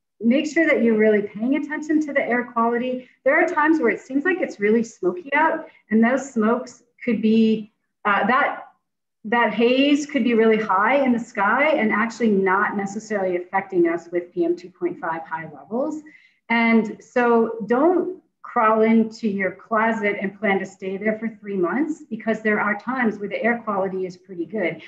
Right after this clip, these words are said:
There are times where the wind's gonna blow and it's gonna blow out, and take that opportunity to be outside, be in your garden, recreate, get together outside. Um, so, so the smoke will, if,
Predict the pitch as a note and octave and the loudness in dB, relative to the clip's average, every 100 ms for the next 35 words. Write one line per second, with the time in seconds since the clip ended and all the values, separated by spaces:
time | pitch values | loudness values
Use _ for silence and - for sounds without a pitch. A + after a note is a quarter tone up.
0 | - - B3+ B3+ B3+ B3+ A3+ G#3+ G#3 F#3+ | -8 0 2 2 0 2 2 4 4 2
1 | - - _ G#3 G#3+ A3+ A3+ G#3+ G3+ C#4+ | -4 -18 _ -2 2 2 2 0 0 2
2 | E4+ A3 F#3 - G3 - F#3 F3+ F#3 F3+ | 2 2 0 -4 -12 -12 -6 -2 0 0
3 | F3 F3 - A#3 A3+ G#3 F#3+ G3 - G3+ | 0 -2 -4 -4 -2 -2 -2 -6 -10 -4
4 | F3+ F3 F#3 F#3 F3 - F3+ F3 E3 E3 | -2 -2 -4 -8 -8 -6 -4 -4 -4 -8
5 | _ _ - F#3 F#3 F3+ F3+ F3 F3 F3 | _ _ -6 0 0 0 0 0 2 2
6 | F3 F3 E3+ E3+ E3 - E3+ E3 F#3 E3 | 0 -4 -2 -2 -2 -4 -10 -12 -6 -6
7 | E3+ E3+ D3 - D#3+ D#3 D3 - - _ | -4 -6 -8 -10 -8 -8 -8 -14 -20 _
8 | _ - F3+ E3+ E3 D#3+ - _ _ _ | _ -4 0 2 0 -2 -10 _ _ _
9 | - A3+ G#3+ G#3 A#3 A#3 B3 C#4 D4+ A3+ | 0 2 2 0 0 0 2 2 2 2
10 | A#3 A#3+ A#3 | 2 2 -2